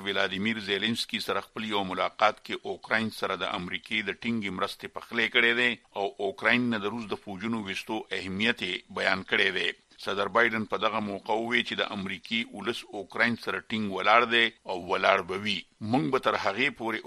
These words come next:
اوکراین سره ولاړ یو تر څو چې ضرورت وي. صدر بایدن زیاته کړه، د اوکراین خلک چې دا وخت څه کوي او کمې کامیابۍ ترلاسه کوي، د دې نه یوازې د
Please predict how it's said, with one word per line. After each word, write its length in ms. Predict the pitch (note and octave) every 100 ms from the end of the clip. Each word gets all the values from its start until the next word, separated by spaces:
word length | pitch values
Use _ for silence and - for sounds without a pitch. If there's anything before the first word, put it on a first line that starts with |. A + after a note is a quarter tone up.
| G2+
اوکراین 360 | - A2+ A2 -
سره 160 | G2
ولاړ 400 | F#2 F#2+ A2+ A#2+
یو 120 | A#2 A#2 A2
تر 120 | F2+
څو 120 | - G2 -
چې 120 | E2+
ضرورت 420 | - F#2+ A2+ - -
وي. 160 | F2+ D#2+ _ -
صدر 260 | G2+ G2+ G2+
بایدن 300 | A#2 A2 A2 G2+
زیاته 280 | B2 C3 A#2+
کړه، 140 | A#2 A2+ - - A2+
د 100 | G#2
اوکراین 420 | F#2+ - A2+ A2+ G#2+
خلک 260 | A2 A2 -
چې 160 | -
دا 80 | A2 G#2
وخت 180 | G#2 -
څه 80 | A#2 -
کوي 180 | A#2+ B2+ A#2+ -
او 60 | G2 -
کمې 200 | D3 C3+ -
کامیابۍ 460 | G#2+ G2+ G2 G2 A#2 -
ترلاسه 400 | F#2+ F#2 - G#2 A#2
کوي، 200 | A#2+ A2 -
د 40 | G2+ F#2+
دې 100 | A#2+ A2
نه 80 | A#2+
یوازې 340 | A2 A#2+ G#2+
د 40 | G2+